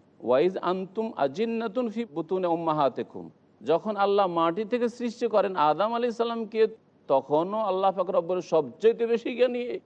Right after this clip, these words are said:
এবং সব কিছুই জানেন তিনি। আর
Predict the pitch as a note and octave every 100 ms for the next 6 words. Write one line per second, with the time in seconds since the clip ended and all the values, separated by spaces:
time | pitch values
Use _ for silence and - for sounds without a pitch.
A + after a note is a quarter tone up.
0 | _ _ _ _ _ C3+ E3+ F3+ F#3 E3
1 | F3+ G3 B3 A3+ A#3 A#3 A3+ A3+ A3 A3+
2 | A#3+ _ _ _ - A#2+ C3 D3+